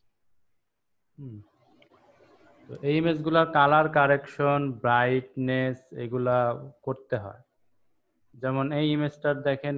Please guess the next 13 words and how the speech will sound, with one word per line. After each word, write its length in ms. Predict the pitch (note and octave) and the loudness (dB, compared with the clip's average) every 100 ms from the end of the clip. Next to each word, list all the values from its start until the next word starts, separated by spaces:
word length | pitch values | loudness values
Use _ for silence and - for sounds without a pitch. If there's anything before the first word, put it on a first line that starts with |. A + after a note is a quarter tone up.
| C3 | -4
magenta 520 | C3 B2 C3+ C3+ C#3 | -4 -4 -6 -4 -6
color 420 | C#3 C3+ C3 C#3 D#3 _ _ _ _ _ _ _ _ - | -4 -4 -2 -4 -8 _ _ _ _ _ _ _ _ -14
আমাদের 460 | A#2 A#2 A2 A#2 | -10 -8 -8 -10
ইয়ে 360 | A2 A2 A2+ A2 A2 _ _ _ | -8 -10 -10 -10 -14 _ _ _
গেছে। 240 | F#2+ _ B2 _ _ _ _ _ _ _ | -20 _ _ _ _ _ _ _ _ _
তো 100 | C#3+ | -4
এই 80 | C#3+ | -4
ইমেজটাকে 440 | C#3+ C#3+ D3 C#3+ | -4 -8 -8 -8
প্রথমে 380 | C#3+ C3+ C#3+ D3 C#3+ | -6 -6 -6 -8 -6
চলেন 260 | C3+ C3+ | -6 -4
আমরা 200 | B2+ B2 C3 A#2 | -6 -8 -8 -6
copy 260 | A2 B2 | -6 -8
করি, 400 | A#2 A2 A2 C#3+ | -10 -12 -12 -14